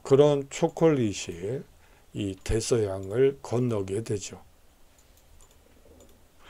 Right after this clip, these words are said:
예, 플랜테이션 농장의 모습입니다.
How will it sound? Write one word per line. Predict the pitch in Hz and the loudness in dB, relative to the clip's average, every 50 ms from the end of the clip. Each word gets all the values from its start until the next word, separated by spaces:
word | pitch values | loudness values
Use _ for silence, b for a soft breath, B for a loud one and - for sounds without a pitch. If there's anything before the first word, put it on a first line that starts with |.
| b b b b b - | b b b b b 2
예, | 127 123 110 | 4 4 4
플랜테이션 | 95 - - - - 208 185 185 180 175 170 156 - 160 147 131 123 120 - 160 151 151 147 127 | 2 -4 -6 -4 0 4 4 4 4 4 2 0 2 4 4 4 4 4 6 6 6 6 6 4
농장의 | 113 123 135 139 135 139 139 127 123 127 139 139 | 4 4 4 4 6 4 4 4 4 2 2 2
모습입니다. | 135 123 117 107 - 131 113 107 101 95 92 92 - - 95 92 | 2 0 -2 -2 -2 -2 -4 -4 -4 -8 -8 -10 -12 -14 -16 -16